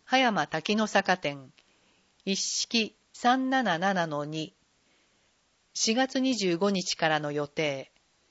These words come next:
では、四月より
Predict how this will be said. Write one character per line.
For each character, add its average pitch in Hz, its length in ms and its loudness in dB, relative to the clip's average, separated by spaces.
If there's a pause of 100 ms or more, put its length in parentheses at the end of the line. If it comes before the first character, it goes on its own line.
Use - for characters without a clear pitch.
(420)
で 208 160 4
は、 156 240 2 (420)
四 - 200 0
月 277 300 0
よ 214 180 2
り 156 260 -4